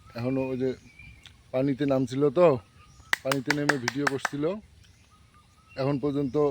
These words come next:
মানে ইয়ে করতে পারে নাই, ভেজা জিনিস ছাড়তে পারে নাই। আসলে আমরা যে ভিডিওগুলো করি অনেক কষ্ট হয়, কিন্তু যখন আপনারা না দেখেন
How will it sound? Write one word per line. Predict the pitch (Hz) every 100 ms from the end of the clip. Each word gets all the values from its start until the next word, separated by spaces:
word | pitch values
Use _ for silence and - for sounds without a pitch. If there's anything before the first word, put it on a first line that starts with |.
| 117
মানে | 117 123 131 131 127
ইয়ে | 139 143
করতে | 135 - 127
পারে | 131 131
নাই, | 113 101 - -
ভেজা | 120 143
জিনিস | 127 143 135
ছাড়তে | 131 131 139
পারে | 127 127 131
নাই। | 156 196 - - - - - _ _ - - - - - -
আসলে | 135 139 160
আমরা | 156 160
যে | 160
ভিডিওগুলো | 139 135 165 156 165 156
করি | 160 156 123 151 - - - - -
অনেক | 185 170
কষ্ট | - 151 -
হয়, | 147 110
কিন্তু | 98 87 - - - - - - - - - - - - - - - - - - -
যখন | 127 156
আপনারা | 147 143 156 151
না | 123 143
দেখেন | 139 120 127 165